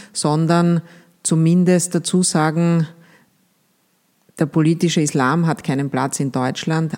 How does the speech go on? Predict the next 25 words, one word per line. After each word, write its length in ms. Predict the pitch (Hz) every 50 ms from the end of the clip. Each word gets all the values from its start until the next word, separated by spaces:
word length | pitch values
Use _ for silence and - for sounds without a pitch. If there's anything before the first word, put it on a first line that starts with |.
| -
aber 680 | - 123 120 120 131 143 143 165 165 170 170 165 170 - - - - - - _ _ _ _ _ _ _ _ _ _ _ _ _ _ -
Musliminnen 540 | 156 156 - 160 156 160 175 175 175 170
und 60 | 165 165
Muslime 480 | 160 156 - - 151 160 165 175 175
sind 280 | - - 175 170 165 -
hier 160 | - 165 165
natürlich 640 | 170 165 165 - 160 160 160 165 165 156 - - -
als 200 | 147 151 151 -
deutsche 300 | - 135 143 - - 151
Bürgerinnen 400 | - 156 151 151 147 156 156 156
und 140 | 156 147 -
Bürger 260 | 147 147 151 156 156
herzlich 380 | 160 139 135 - 151 147 -
willkommen, 500 | 156 143 - - 143 143 151 165 165 151
weil 160 | 135 135 139 139
wir 80 | 151
haben 140 | 147 143 139
Religionsfreiheit 920 | 143 143 151 139 135 131 151 - - - 143 143 151 165 175 165 165 165 - - - - - - -
und 240 | - 160 156 - -
die 140 | 156 151
darf 160 | - 147 147 -
jeder 280 | 147 151 151 147 -
ausleben, 560 | - 131 151 - - 147 147 151 151 165 170 160
solange 420 | - 165 147 135 127 135 151 151
sie 380 | - - - 160 160 160 160